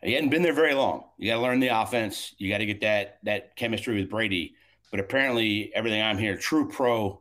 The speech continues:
picks it up quick, true third down guy. Playoff Lenny was that third down guy, but I think they're still searching for that James White role in this offense for Brady. I think he's gonna go downfield a lot more than he's gonna dump it off, but I still think I,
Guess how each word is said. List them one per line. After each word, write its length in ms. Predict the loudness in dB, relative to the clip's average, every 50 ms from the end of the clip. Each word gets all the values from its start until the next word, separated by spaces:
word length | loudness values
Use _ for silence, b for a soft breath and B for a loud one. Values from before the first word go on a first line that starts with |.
| _ _ -6
picks 240 | -4 -4 -2 0
it 80 | 0 0
up 160 | 0 -2 -4
quick, 460 | -4 -2 0 0 0 -2 -4 -8 -20 _ _ _ _ _ _ _ _ _ _ _ _ _ -6
true 240 | 0 2 2 2
third 280 | 2 2 2 2 2 2
down 320 | 2 2 2 2 2 2
guy. 520 | 2 2 4 4 4 4 2 2 0 -2 -6 -12 _ _ _ _ _ _ _ _ _ _ _ _ _ _ _ _ -10
Playoff 440 | -6 -2 0 2 2 2 2 2 2
Lenny 320 | 2 4 6 6 6 6
was 260 | 6 6 4 4 4
that 240 | 4 4 2 4 4
third 200 | 4 2 4 4
down 280 | 4 2 4 4 2 4
guy, 240 | 4 4 4 4
but 100 | 2 2
I 60 | 0 0
think 160 | 0 -2 0
they're 100 | -2 -2
still 240 | -2 -2 -2 -2 -2
searching 420 | -2 -2 -2 -2 0 -2 -2 -2
for 100 | -2 0
that 200 | 0 0 0 0
James 300 | 0 0 0 0 -2 -2
White 280 | 0 0 0 0 0 -2
role 300 | -2 -2 0 0 2 0
in 80 | 0
this 160 | -2 -2 -2
offense 460 | 0 0 0 0 0 -2 -2 -2 -4 -6
for 120 | -8 -6
Brady. 480 | -4 -2 -2 -2 -2 -2 -2 -4 -6 -10 _ _ _ _
I 40 | 0
think 120 | 0 2 2
he's 100 | 2 2
gonna 120 | 2 2
go 80 | 2 2
downfield 440 | 2 2 2 2 2 0 0 0 0
a 40 | 0
lot 280 | 0 0 0 0 0
more 180 | -2 -2 0 0
than 80 | 0
he's 100 | 0 0
gonna 140 | 0 -2 -2
dump 240 | -2 0 0 0 0
it 60 | 2
off, 280 | 2 2 2 2 0 0
but 80 | -2
I 40 | -2
still 200 | -2 -2 -2 -2
think 140 | -2 0 0
I, 160 | 0 -2 -2